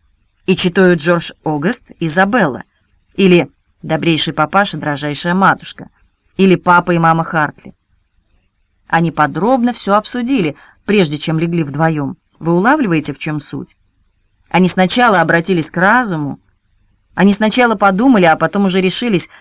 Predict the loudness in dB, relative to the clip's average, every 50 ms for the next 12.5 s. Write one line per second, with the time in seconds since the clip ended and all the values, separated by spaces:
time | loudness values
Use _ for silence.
0 | -20 _ -4 0 0 0 2 0 0 0 -2 -4 -6 -10 -6 -2 0 0 0 0
1 | 2 2 0 0 -2 -4 -8 _ -20 -20 -12 -6 -2 2 2 2 2 2 -2 -14
2 | _ _ _ _ -12 -6 -2 0 0 0 -2 -4 -2 -2 0 0 0 0 0 0
3 | -2 -4 0 2 2 2 2 2 0 -2 0 0 0 0 0 -2 0 0 0 -2
4 | -2 -6 -4 -2 0 0 2 2 0 -4 -6 -8 _ -20 -20 _ -6 -2 -2 0
5 | 0 0 -2 -2 -4 -2 -2 -2 0 -2 -4 -6 -6 -10 -12 -16 _ _ _ _
6 | _ _ _ 0 2 2 2 2 0 -2 2 4 4 4 4 2 0 -4 -10 -8
7 | -6 -6 -6 -6 -4 -2 -2 -2 -2 -4 -6 -6 -6 -6 -8 -10 -14 _ _ _
8 | _ _ _ _ _ _ _ _ _ _ _ _ _ _ 2 4 4 4 2 0
9 | 0 2 2 2 0 -2 -6 -6 -4 -4 -4 -2 -2 -2 -2 -2 -2 -2 -2 -2
10 | -2 -2 -4 -6 -6 -6 -4 -2 -2 -2 -2 -2 -2 -4 -4 -4 -8 -14 -16 _
11 | -2 -2 -2 0 0 0 0 0 -2 0 0 0 0 0 -2 -6 -6 -6 -10 -12
12 | -10 -8 -8 -8 -8 -6 -8 -8 -8